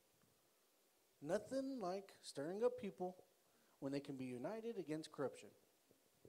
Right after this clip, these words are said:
Right? Everybody gets all mad, all on their high horse. They're ready to protest. They're ready to do all kinds of stuff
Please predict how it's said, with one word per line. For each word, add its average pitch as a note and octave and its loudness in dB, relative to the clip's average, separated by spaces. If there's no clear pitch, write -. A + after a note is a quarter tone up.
Right? F#3 2
Everybody C#3+ 0
gets D3 -4
all C3 0
mad, F3+ 0
all C#3+ 0
on F3 0
their F#3+ -2
high E3+ 0
horse. G#3 0
They're D3+ 2
ready E3+ 6
to D#3 2
protest. G#3 0
They're D3+ 0
ready E3+ 2
to E3 -6
do E3+ 6
all F#3+ 4
kinds D#4 2
of E4+ 0
stuff C4+ 2